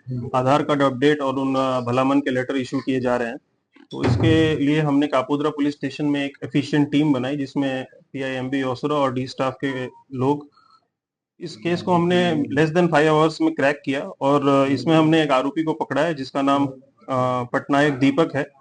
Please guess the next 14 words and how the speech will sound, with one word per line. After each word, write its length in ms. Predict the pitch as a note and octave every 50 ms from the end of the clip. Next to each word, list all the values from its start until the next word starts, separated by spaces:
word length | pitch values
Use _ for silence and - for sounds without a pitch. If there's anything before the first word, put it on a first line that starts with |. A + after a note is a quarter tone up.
| - -
और 180 | C3+ C#3 C#3 C#3+
ये 120 | C#3+ D3
उड़ीसा 360 | D3 C#3+ C#3 C#3+ D3 D3 F3
का 100 | E3 D#3+
रहने 240 | D#3 D#3 D#3 D#3 D3+
वाला 240 | D3 C#3+ C#3 C#3 C3+
है। 360 | B2 B2 B2 - - - _ _ _ _ - - _ _ _ _ -
और 300 | C3 C3+ C#3 C#3+ C#3+ C#3
ये 400 | C#3+ C#3+ D#3 E3 D#3+ - - - -
कोसाड 340 | - D3+ C#3+ D3 F3+ F3 F3+
आवास 260 | E3+ E3 D#3+ D#3+ D#3+
में 120 | D#3 D3 C#3
रहता 260 | B2+ A#2 - C3 B2+
है। 80 | C3+